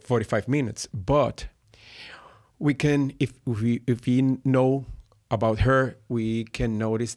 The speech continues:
that she was, um, costurera, and, uh, you know, that she's, uh, um, m-, measuring, midiendo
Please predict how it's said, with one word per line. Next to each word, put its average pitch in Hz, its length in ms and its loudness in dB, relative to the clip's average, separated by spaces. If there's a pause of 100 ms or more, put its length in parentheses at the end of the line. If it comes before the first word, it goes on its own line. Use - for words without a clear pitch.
that 110 280 -8
she - 180 -4
was, 110 500 -2
um, 107 320 0 (100)
costurera, 120 680 0 (1500)
and, 110 440 0
uh, 107 180 2 (240)
you 123 120 2
know, 110 200 2
that 117 240 -4
she's, 127 500 -2 (420)
uh, 113 200 -4 (120)
um, 95 560 -2 (440)
m-, 117 160 -6
measuring, 123 720 2
midiendo 127 720 0